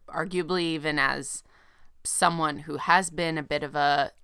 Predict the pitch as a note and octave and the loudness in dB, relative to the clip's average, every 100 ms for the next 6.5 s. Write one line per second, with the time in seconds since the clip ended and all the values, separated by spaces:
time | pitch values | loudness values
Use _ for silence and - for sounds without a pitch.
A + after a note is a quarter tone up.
0 | - - - G3 F3+ E3 D#3 D3+ D3 - | -20 -20 -4 0 4 6 6 4 2 -2
1 | E3 D3+ C#3+ D3 D#3+ - F2+ F2 - - | 2 4 4 2 0 -4 -6 -4 -6 -10
2 | - - F3 D#3+ D#3+ G3+ A3 D#3 D3 - | -14 -10 0 2 2 2 0 0 -4 -6
3 | F2+ - D#2+ E2 - D2+ - E2 - - | -6 -2 -4 -4 -6 -8 -8 -8 -8 -10
4 | D#2+ - E2+ - - E2 - - - A#4 | -10 -6 -4 -4 -4 -2 0 2 4 6
5 | A3+ G3+ G3+ A#3 G3+ - A#3+ B3+ B3+ - | 8 8 6 4 2 4 6 6 0 -2
6 | A3 A#3 - A3 | -2 -4 -12 -14